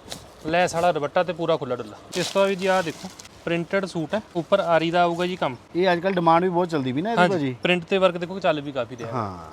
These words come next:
Speaker 1: ਨਾਲ ਆਊਗਾ ਪੱਟੀ ਵਾਲਾ ਦੁਪੱਟਾ, ਸਾਰਾ ਪੂਰਾ ਵਧੀਆ ਡਾਇਮੰਡ ਵਰਕ ਹੋਇਆ ਨਾਲ।
Speaker 2: ਜੀ, ਜੀ।
Speaker 1: ਰੰਗ ਆਣਗੇ ਦੇਖੋ ਬ੍ਰਾਈਟ ਚਾਰਟ ਆਊਗਾ ਪੂਰਾ ਵਧੀਆ, ਸਾਰੇ ਰੰਗ ਇਹਦੇ ਵਿੱਚ ਹੀ ਨੇ।
Speaker 2: ਹਾਂ, ਹਾਂ।
Speaker 1: ਆਹ ਬਲੈਕ ਕਲਰ ਵੀ ਆਏਗਾ ਇੱਕ।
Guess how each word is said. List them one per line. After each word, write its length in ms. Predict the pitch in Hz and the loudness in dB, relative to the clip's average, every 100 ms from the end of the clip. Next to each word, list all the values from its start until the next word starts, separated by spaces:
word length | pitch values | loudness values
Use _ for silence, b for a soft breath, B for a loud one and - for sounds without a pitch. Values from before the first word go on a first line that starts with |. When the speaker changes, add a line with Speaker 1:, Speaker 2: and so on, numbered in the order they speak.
| - | -6
Speaker 1:
ਨਾਲ 200 | 160 160 | 2 4
ਆਊਗਾ 200 | 165 165 | 4 2
ਪੱਟੀ 260 | 165 156 151 | -2 -4 -2
ਵਾਲਾ 140 | 156 | -2
ਦੁਪੱਟਾ, 300 | 147 127 - 170 160 - | -2 -2 -6 -8 -10 -4
ਸਾਰਾ 220 | 160 185 | 0 0
ਪੂਰਾ 300 | 175 165 170 | -2 0 0
ਵਧੀਆ 280 | 156 170 180 | -2 -4 -2
ਡਾਇਮੰਡ 300 | 156 147 147 | -2 -4 -4
ਵਰਕ 240 | 139 - | -4 -6
ਹੋਇਆ 140 | 143 160 | -8 -6
ਨਾਲ। 220 | 160 160 131 | -6 -6 -10
Speaker 2:
ਜੀ, 100 | 135 | -8
ਜੀ। 100 | 131 147 | -6 0
Speaker 1:
ਰੰਗ 280 | 151 156 | 0 2
ਆਣਗੇ 240 | 160 165 165 | -2 -2 -6
ਦੇਖੋ 220 | 156 175 | -6 -6
ਬ੍ਰਾਈਟ 260 | 143 139 127 | -2 -2 0
ਚਾਰਟ 240 | 147 143 | -2 -2
ਆਊਗਾ 200 | 143 143 | -4 -6
ਪੂਰਾ 240 | 147 139 | -8 -8
ਵਧੀਆ, 280 | 127 123 127 - - - | -8 -8 -12 -12 -20 -4
ਸਾਰੇ 240 | 156 160 165 | 0 0 0
ਰੰਗ 200 | 160 156 | -2 -4
ਇਹਦੇ 260 | 156 156 | -6 -6
ਵਿੱਚ 220 | 147 127 | -8 -10
ਹੀ 40 | 156 | -10
ਨੇ। 120 | 180 - - - | -12 -14 -20 -8
Speaker 2:
ਹਾਂ, 100 | 135 | -6
ਹਾਂ। 160 | 117 107 107 | -6 -8 -4
Speaker 1:
ਆਹ 100 | 147 | -4
ਬਲੈਕ 240 | 143 139 | 0 -2
ਕਲਰ 220 | 143 135 | -2 -8
ਵੀ 120 | 147 156 | -4 -2
ਆਏਗਾ 240 | 143 139 | -2 -4
ਇੱਕ। 160 | 139 | -6